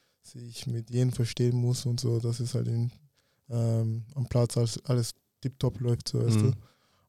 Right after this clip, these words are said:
Speaker 1: Aber es war schon cool, die, die haben mich echt gut aufgenommen. Ich fand's krass und St. Gallen ist echt eine geile Mannschaft.
Speaker 2: Mhm. Und auch eine schöne Stadt, oder?
Speaker 1: Ja,
Speaker 2: Also
Speaker 1: ist halt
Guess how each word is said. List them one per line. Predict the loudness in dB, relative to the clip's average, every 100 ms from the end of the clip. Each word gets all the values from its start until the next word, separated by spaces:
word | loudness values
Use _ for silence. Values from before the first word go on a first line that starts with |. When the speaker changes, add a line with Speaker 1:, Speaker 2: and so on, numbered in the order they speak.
| -2
Speaker 1:
Aber | 4 6
es | 6 4
war | 2
schon | 2 -2 -2
cool, | -4 -4 0
die, | 0 0 0
die | 4
haben | 6 6
mich | 2
echt | 0 0
gut | 0
aufgenommen. | 0 2 0 -2 -6
Ich | -12 -20 -20 -20 _
fand's | -8 -6
krass | 0 2 2 -4
und | -8 -10 -2
St. | 2 6
Gallen | 6
ist | 6
echt | 2 2
eine |
geile | 2 2 4 2 0
Mannschaft. | -2 0 -2 -4 _ _
Speaker 2:
Mhm. | 2 2 2 -2
Und | 8
auch | 10
eine | 12
schöne | 10 10
Stadt, | 8 6 6
oder? | 6
Speaker 1:
Ja, | 6 6 4
Speaker 2:
Also | 6
Speaker 1:
ist | 6 8
halt | 6 4